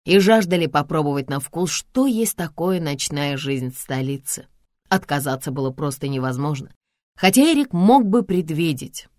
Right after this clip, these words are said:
чем всё это кончится. Для начала решено было взять по пиву в Лидмаре, гостинице, ресторан и бар в центре Стокгольма. Потом основательно пройтись по списку коктейлей,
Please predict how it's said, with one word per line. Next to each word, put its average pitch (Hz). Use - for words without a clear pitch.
чем 180
всё 135
это 135
кончится. 131
Для 170
начала 180
решено 185
было 143
взять 135
по 131
пиву 156
в 180
Лидмаре, 131
гостинице, 180
ресторан 143
и 165
бар 147
в -
центре 139
Стокгольма. 131
Потом 339
основательно 151
пройтись 143
по 139
списку 139
коктейлей, 196